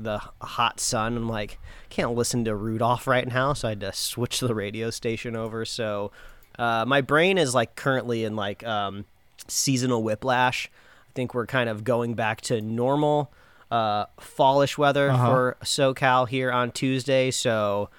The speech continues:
Speaker 1: I'm just in a, an odd mental state at the moment.
Speaker 2: Well
Speaker 1: And also, like,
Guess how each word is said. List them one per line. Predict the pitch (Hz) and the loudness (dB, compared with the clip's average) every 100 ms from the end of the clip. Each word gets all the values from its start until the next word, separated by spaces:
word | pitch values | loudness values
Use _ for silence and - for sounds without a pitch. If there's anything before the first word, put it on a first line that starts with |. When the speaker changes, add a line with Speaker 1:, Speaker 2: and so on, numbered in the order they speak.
| - - _ | -20 -20 _
Speaker 1:
I'm | 117 | -8
just | 123 147 156 | -6 -2 0
in | |
a, | 131 113 | 2 0
an | 123 123 | -2 0
odd | 117 135 147 | 4 6 6
mental | 139 139 123 | 4 2 2
state | - 117 | 0 -2
at | 110 | -2
the | 127 | -2
moment. | 113 104 | -2 2
Speaker 2:
Well | 180 | 4
Speaker 1:
And | 160 | 8
also, | 156 160 190 | 8 8 6
like, | 165 139 | 6 6